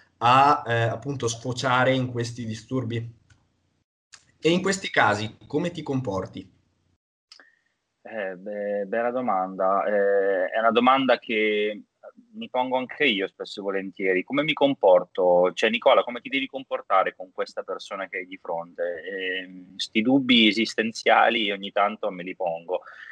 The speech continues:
Speaker 2: Guarda, eh, sì, ho preparato sia a livello atletico sia a livello amatoriale, eh, persone che o hanno sofferto di D C A oppure attualmente soffrono di D C A.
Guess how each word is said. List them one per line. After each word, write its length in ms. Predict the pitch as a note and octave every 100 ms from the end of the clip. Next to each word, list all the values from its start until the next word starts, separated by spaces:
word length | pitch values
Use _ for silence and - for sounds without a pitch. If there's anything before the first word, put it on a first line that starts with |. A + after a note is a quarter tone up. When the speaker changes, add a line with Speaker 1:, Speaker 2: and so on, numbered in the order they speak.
| - -
Speaker 2:
Guarda, 560 | - A#2+ A2 G2+ G2 -
eh, 480 | - G#2 G2+ G2 F#2+ _ _ _ _
sì, 400 | - - - - _ -
ho 360 | B2+ C#3+ C#3 _ _
preparato 880 | - A#2 A#2 B2 C#3+ G#2+ - F#2 F2+ _ _
sia 320 | _ - D#3
a 20 | D3+
livello 340 | C3+ B2 A#2
atletico 600 | A2 G#2 E2+ F2 F2 E2 _
sia 400 | - C3 A2+ G2
a 400 | - _ _ E2+
livello 300 | E2+ G2 G2
amatoriale, 840 | F2 F2+ G#2 A#2 B2 C3+ D3+ D3+ -
eh, 280 | G2 F#2+ -
persone 480 | A2+ - D#3 D3 -
che 280 | G#2 F2+ -
o 160 | F3
hanno 300 | C3+ A2 F#2+
sofferto 560 | - - - F2+ E2+ F2
di 180 | E2 E2
D 120 | E2
C 180 | - F#2
A 260 | B2 - -
oppure 440 | B2 - C3 G#2
attualmente 920 | - A2 - C#3 B2 G#2+ A2 A#2 A#2 _ _
soffrono 540 | - G#2 F2 - F#2+
di 160 | E2+ F2
D 60 |
C 220 | E2+ -
A. 100 | E2